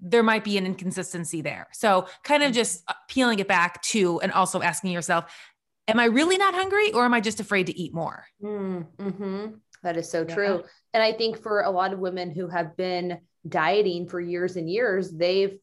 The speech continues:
Speaker 2: found ways to push through that physical hunger.
Speaker 1: Yeah.
Speaker 2: You know, wh-, like, for me, when I was at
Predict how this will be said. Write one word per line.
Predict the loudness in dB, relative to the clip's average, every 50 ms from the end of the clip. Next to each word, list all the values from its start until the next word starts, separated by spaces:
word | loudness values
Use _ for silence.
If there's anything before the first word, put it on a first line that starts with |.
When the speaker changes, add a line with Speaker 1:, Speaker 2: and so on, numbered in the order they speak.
| _ _
Speaker 2:
found | -4 -2 -2 -2 -2 -4 -2
ways | -2 -2 -2 0 -2 -4 -6 -6 -10
to | -8 -8 -8
push | -8 -4 -2 0 0 0 -2
through | -6 -2 0 0 2
that | 2 0 -2 -2 -6
physical | -8 -8 -8 -6 -6 -6 -4 -2
hunger. | -4 -4 0 0 2 2 2 0 -2 -10 _ _ _ -10
Speaker 1:
Yeah. | -8 -4 -4 -4 -4 -4
Speaker 2:
You | -4 -2
know, | -2 0 0 -2
wh-, | -2 -4 -12 _ _
like, | -2 -2 -2 -4
for | -4 -4 -4
me, | -2 -2 -2 -2 0 0
when | 0 0 0 0
I | 2 2 2 2 2
was | 2 4 4 4 2 0 -4 -8 _
at | -2 0 2 2 2 0 -2 -4 -12